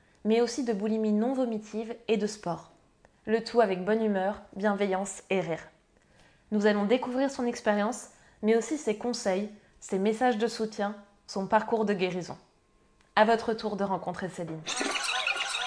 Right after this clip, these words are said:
Bonjour Céline, bienvenue sur le podcast Amapola. Je suis ravie de t'accueillir aujourd'hui. Donc, dans un premier temps, je te propose de te présenter rapidement à nos auditeurs.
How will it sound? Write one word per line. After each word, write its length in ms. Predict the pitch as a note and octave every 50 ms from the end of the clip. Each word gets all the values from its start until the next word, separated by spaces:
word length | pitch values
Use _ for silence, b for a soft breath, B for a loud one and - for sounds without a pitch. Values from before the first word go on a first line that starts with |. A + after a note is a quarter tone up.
| - - -
Bonjour 280 | C#4 E4 E4+ E4 F4 -
Céline, 360 | - - A#3+ G3 G3 B3 G4+ G#4+ F#4+ - - -
bienvenue 360 | G3+ G#3+ A3+ G#3+ A#3+ B3 B3+
sur 180 | B3+ - A3+ G#3
le 120 | F#3+ F#3+
podcast 580 | G3 G3+ G3 G3+ - - A#3 A#3 A#3 - - G#3 - -
Amapola. 600 | - G#3 G#3+ A3 A3 A3 G#3+ G3 F3+ E3 G3+ - - -
Je 220 | - - - F#3+
suis 240 | F3 - - - F#3
ravie 360 | F3+ F#3 F#3+ G3 G3 G#3+ A#3
de 140 | G#3+ F#3+ F#3
t'accueillir 720 | F3+ F#3+ G3 G3 - G#3 G3+ G3+ G#3 G#3 G3+ F#3+ E3 E3 - _
aujourd'hui. 600 | A3 A#3+ A3+ G#3 G3+ F#3+ E3+ F3 F3 A3 F4 - b b b b b b b -
Donc, 160 | F#3+ F3+ E3+
dans 200 | F#3+ A#3 B3 D#4+
un 60 | D#4+
premier 400 | D#4+ - D4 B3+ A3 G3+ G3 -
temps, 220 | - - G#3 D4
je 140 | F#4+ - -
te 60 | -
propose 440 | G#3+ - - G3+ F#3+ - A#3+ C4+ C4
de 80 | G#3+ G#3
te 200 | G3+ - - F#3+
présenter 540 | F#3 - - C4+ C4 A#3 B3 A#3+ B3 B3+ C#4
rapidement 580 | D4 C4 - - - - G3 - - B3+ C4+
à 180 | A#3+ - - A3
nos 180 | A#3 A3 G#3
auditeurs. 460 | G#3+ G3 F3+ F3 - - - - -